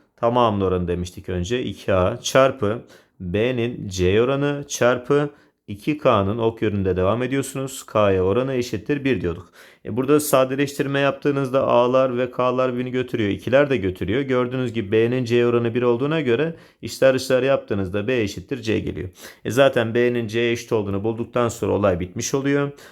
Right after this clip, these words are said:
O zaman buralar gördüğünüz gibi, e, altı, sekiz, ondan dolayı beş, beş oluyor. Yine iki eş parçaya bölüyor. E, doksandan geldiği için ve muhteşem üçlü oluşacağı için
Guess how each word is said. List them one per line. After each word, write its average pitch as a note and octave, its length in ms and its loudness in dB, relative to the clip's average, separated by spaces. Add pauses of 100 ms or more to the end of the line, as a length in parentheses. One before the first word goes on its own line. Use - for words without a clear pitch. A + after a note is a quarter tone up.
(140)
O A#2+ 80 0
zaman A2+ 360 2
buralar A2+ 300 4
gördüğünüz A2 460 -2
gibi, A2+ 440 -4
e, G2 260 -4
altı, G#2 280 0
sekiz, G#2+ 240 -4
ondan A2 400 0
dolayı F2+ 320 2
beş, F#2+ 220 -2
beş A#2+ 180 -2
oluyor. C3+ 200 0
Yine C3+ 240 0
iki C3 160 -2
eş C3 140 -4
parçaya B2+ 460 0
bölüyor. C3 360 -2 (440)
E, G#2+ 120 -2
doksandan B2 520 2
geldiği F#2 280 0
için G2 240 -4
ve G2+ 80 0
muhteşem B2 460 -2
üçlü A2 200 -4
oluşacağı F2+ 480 -2
için C#3+ 360 -4